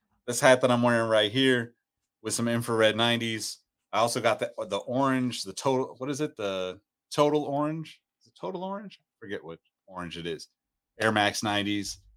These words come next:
Uh, kinda goes with both 'cause it's kinda got both colors on it, which is a weird thing to, to say and think about, but I was wearing the infrareds today, so that, that's why I got this hat on.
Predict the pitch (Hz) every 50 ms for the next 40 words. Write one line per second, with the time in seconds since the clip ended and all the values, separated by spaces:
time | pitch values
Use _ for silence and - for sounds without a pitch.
0 | _ - - - 95 95 92 92 90 90 87 85 87 87 85 _ _ _ _ _
1 | _ - - 165 208 220 156 151 170 160 147 151 135 147 180 190 147 - - 123
2 | 110 113 110 - - 131 139 139 123 131 123 110 98 113 131 131 135 - 139 135
3 | 127 107 90 98 92 90 85 85 87 87 87 95 - - - _ - 92 92 98
4 | 117 123 131 135 123 123 139 135 127 123 120 117 113 104 107 - - 110 101 98
5 | 95 95 95 95 _ - - 98 92 - - - - 120 117 117 117 110 107 104
6 | 104 95 - _ _ _ _ _ _ _ _ _ _ _ _ _ - 90 80 101
7 | 127 135 131 - 98 95 95 90 87 87 - 95 101 107 110 104 98 110 107 104
8 | 101 98 98 95 - 95 92 90 87 80 - - - 87 90 85 80 80 - -
9 | 85 80 80 78 - _ _ _ _ - 92 90 82 78 78 92 92 - - -
10 | 87 85 85 85 82 85 80 78 - 82 - - 85 82 80 82 82 85